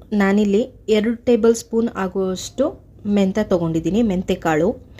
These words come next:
ನೆಕ್ಸ್ಟು ಎರಡು ಟೇಬಲ್ ಸ್ಪೂನ್ ಅಷ್ಟು ಪೆಪ್ಪರು, ಮೆಣಸಿನಕಾಳು, ಹಾಗೆ ಎರಡು ಟೇಬಲ್ ಸ್ಪೂನ್ ಅಷ್ಟು ಉದ್ದಿನಬೇಳೆ, ಒಂದು ಹಾಫ್ ಟೇಬಲ್ ಸ್ಪೂನ್ ಆಗುವಷ್ಟು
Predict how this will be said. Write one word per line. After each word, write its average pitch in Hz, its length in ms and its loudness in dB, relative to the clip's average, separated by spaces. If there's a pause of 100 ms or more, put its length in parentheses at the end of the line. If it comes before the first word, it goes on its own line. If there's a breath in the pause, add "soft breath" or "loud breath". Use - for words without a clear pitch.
(380 loud breath)
ನೆಕ್ಸ್ಟು 220 440 0
ಎರಡು 226 260 4
ಟೇಬಲ್ 214 260 0
ಸ್ಪೂನ್ 208 320 -4
ಅಷ್ಟು - 280 -2
ಪೆಪ್ಪರು, 180 680 -2
ಮೆಣಸಿನಕಾಳು, 190 720 -2 (460)
ಹಾಗೆ 208 380 0
ಎರಡು 208 300 0
ಟೇಬಲ್ 214 320 -2
ಸ್ಪೂನ್ 202 320 -4
ಅಷ್ಟು 196 260 -4
ಉದ್ದಿನಬೇಳೆ, 180 760 2 (680 soft breath)
ಒಂದು 226 160 -2
ಹಾಫ್ 214 320 -2
ಟೇಬಲ್ 233 300 4
ಸ್ಪೂನ್ 233 280 -4
ಆಗುವಷ್ಟು 214 720 -2